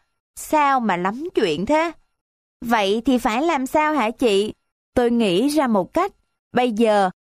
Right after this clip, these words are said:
phải tìm trong đám con trai chúng mày, đứa nào ngoan nhất, học giỏi nhất, thì đổi sang làm cháu nội. Đến sinh nhật bà, được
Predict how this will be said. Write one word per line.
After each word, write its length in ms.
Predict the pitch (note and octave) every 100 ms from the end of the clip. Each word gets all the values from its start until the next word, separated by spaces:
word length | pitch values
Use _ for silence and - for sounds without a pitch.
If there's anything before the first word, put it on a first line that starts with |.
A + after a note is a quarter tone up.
| -
phải 140 | G3+
tìm 380 | A3+ C4+ A3+ G3
trong 180 | G3+ A#3
đám 200 | A3 D4
con 180 | E4 A#3
trai 320 | - A#3 A#3
chúng 300 | A3+ A#3+ D#4+
mày, 300 | D4 G#3+ F3 - _ -
đứa 160 | G#3+ C#4
nào 320 | E4+ B3 F3+
ngoan 520 | F#3 G#3+ A#3+ A#3+ A#3
nhất, 160 | D4+ G#4+ _ _ _
học 200 | A#3 -
giỏi 300 | F3 E3+ D#3
nhất, 280 | G#3+ D#4 G4+ _ _ _ -
thì 340 | A#3+ G#3 G3
đổi 280 | F#3 F#3 G3
sang 340 | - D#4+ D#4+
làm 180 | D4+ A3
cháu 160 | A#3+ C#4+
nội. 380 | D4+ F#3 F#3 - _ _
Đến 180 | - A#3
sinh 280 | C#4+ D4+ A#3
nhật 180 | G#3+ F3 -
bà, 320 | F#3+ F#3+ E3+ - _ -
được 200 | A3